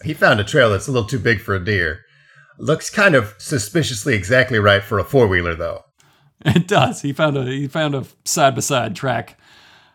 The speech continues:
Speaker 2: Uh, <laughs> he, he has, he noticed this trail, and he put a trail camera up there, and he printed it out very nicely. They all do,
Speaker 1: Yeah.
Speaker 2: which I love. I love that detail that every single one of them brings an eight-by-ten glossy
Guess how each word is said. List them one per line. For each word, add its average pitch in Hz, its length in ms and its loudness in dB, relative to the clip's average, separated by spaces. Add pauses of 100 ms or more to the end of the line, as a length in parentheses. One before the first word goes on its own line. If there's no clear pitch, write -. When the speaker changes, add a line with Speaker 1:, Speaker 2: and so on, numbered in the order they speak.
Speaker 2:
Uh, 156 280 4 (440)
<laughs> - 400 -18
he, - 640 0
he 196 220 -4
has, 202 340 0 (400)
he 180 140 -4
noticed 233 320 0
this 262 140 -4
trail, 123 380 -2
and 139 240 0
he 156 380 0 (160)
put 190 160 0
a 147 80 0
trail 359 240 -2
camera 110 340 -4
up - 120 -10
there, 113 200 -8
and 120 180 -8
he 120 120 -4
printed 202 420 -2
it 208 120 0
out 127 340 -4
very 127 240 -6
nicely. 139 460 -4
They 135 220 -8
all 127 200 -2
do, 139 360 -4
Speaker 1:
Yeah. - 280 -6
Speaker 2:
which 120 160 -10
I 139 60 -2
love. 139 400 0
I 135 80 -4
love 127 240 -4
that 139 180 -2
detail 131 360 -4
that 117 120 -6
every 120 180 -6
single 127 280 -6
one 120 160 -8
of 117 100 -10
them 120 200 -8
brings 120 400 -8
an 120 180 -8
eight-by-ten 131 800 -4
glossy 120 560 -4